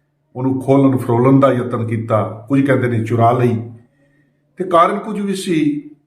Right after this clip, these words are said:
ਉਹ ਬਦਨੀਅਤ ਹੋ ਚੁੱਕਿਆ ਸੀ, ਅਤੇ ਉਸ ਬਦਨੀਅਤ ਕਾਰਨ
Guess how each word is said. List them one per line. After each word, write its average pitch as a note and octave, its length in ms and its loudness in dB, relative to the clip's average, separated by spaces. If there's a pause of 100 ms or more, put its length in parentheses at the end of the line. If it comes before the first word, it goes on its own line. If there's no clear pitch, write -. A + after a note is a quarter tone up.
(200)
ਉਹ D3+ 60 -10
ਬਦਨੀਅਤ B2+ 580 0
ਹੋ D3 100 -4
ਚੁੱਕਿਆ A#2+ 320 -4
ਸੀ, C#3 260 0
ਅਤੇ C#3+ 160 -2
ਉਸ C#3+ 240 -2
ਬਦਨੀਅਤ A#2 460 2
ਕਾਰਨ A#2 480 -2